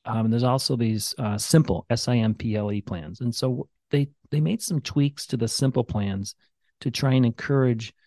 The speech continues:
more companies to offer them, and also to give a little more flexibility if companies offering them wanna make larger contributions. So right,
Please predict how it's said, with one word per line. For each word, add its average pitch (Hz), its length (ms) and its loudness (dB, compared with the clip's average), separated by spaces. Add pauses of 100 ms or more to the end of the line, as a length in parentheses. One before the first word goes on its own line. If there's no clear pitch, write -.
(380)
more 117 260 2
companies 110 720 0 (140)
to - 100 -12
offer - 260 -2
them, 160 260 2
and 123 120 2
also 123 340 2
to 117 420 0 (580)
give 160 140 2
a 160 40 0
little 170 180 4
more 170 120 4
flexibility 139 760 2
if - 220 -2
companies 123 380 2
offering 127 320 0
them 110 180 4
wanna 117 200 2
make 117 300 0 (380)
larger 120 280 -2
contributions. 104 800 -4
So 131 200 0 (540)
right, 175 180 2